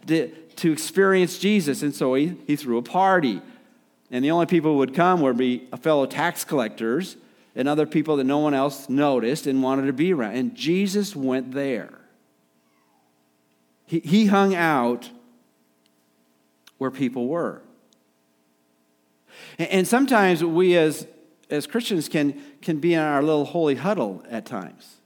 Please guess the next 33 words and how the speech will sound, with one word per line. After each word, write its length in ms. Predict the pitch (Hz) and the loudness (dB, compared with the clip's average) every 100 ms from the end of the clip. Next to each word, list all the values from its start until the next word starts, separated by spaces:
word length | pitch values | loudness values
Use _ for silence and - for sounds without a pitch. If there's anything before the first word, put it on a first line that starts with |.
| _ _ _ _ _ | _ _ _ _ _
You 100 | 117 | -10
know, 80 | 123 | -6
we 160 | 139 | -2
only 180 | 160 160 | -2 -2
hang 260 | 147 160 156 | -2 -2 0
out 200 | 160 156 | -2 -2
with 180 | 131 120 | -2 -2
other 180 | 127 | -4
people 360 | 147 143 139 160 | -2 -4 -4 -4
who 320 | 127 147 147 - _ | -2 -4 -6 -16 _
are 120 | 113 | -4
like 280 | 123 143 143 | -2 -2 -2
us, 360 | 170 196 101 117 | -2 -4 -6 -8
only 320 | 120 131 131 | -6 -4 -2
other 240 | 135 147 | -2 -4
church 400 | 143 190 214 - | -4 -6 -6 -6
people, 260 | - 110 101 | -6 -6 -6
only 320 | 104 123 135 | -6 -4 -4
other 160 | 143 143 | -4 -6
people 400 | 143 160 147 147 | -8 -8 -6 -4
who, 260 | 143 143 139 - - _ _ | -2 -4 -6 -20 -20 _ _
who 440 | 131 127 117 113 | -4 -2 -2 -4
look 220 | 107 143 | -4 -4
like 260 | 151 151 156 | -2 -2 0
us, 200 | 165 165 | -4 -4
act 240 | 123 139 139 | -6 -6 -4
like 240 | 139 143 | -6 -4
us, 200 | 156 160 | -4 -4
and 100 | 120 | -8
carry 240 | 151 147 | -4 -2
a 40 | 143 | -2
big 300 | 120 151 139 | 0 -2 -2
book. 440 | 196 156 80 - | -4 -4 -8 -18